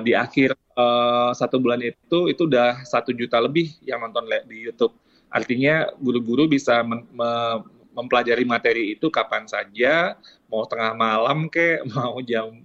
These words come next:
subuh-subuh gitu ya, kapan mereka luang, mereka bisa akses itu tanpa khawatir. Juga ada buat orang tua ya, orang tua, kepala sekolah, pengawas.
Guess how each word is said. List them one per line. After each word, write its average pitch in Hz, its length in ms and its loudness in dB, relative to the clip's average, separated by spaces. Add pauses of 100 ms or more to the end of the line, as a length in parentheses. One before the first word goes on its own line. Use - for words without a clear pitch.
subuh-subuh 127 880 0
gitu 117 160 0
ya, 120 160 2
kapan 113 280 -2
mereka 110 280 -4
luang, 127 320 0
mereka 139 240 -2
bisa 120 240 -4
akses - 560 -4
itu 147 320 -2
tanpa 113 320 -2
khawatir. 107 560 -4
Juga 147 240 2
ada 170 80 4
buat 156 160 2
orang 143 400 0
tua 170 240 2
ya, 135 240 -2
orang 120 240 -4
tua, 135 400 -2
kepala 117 320 -2
sekolah, 123 480 -2
pengawas. 120 560 -4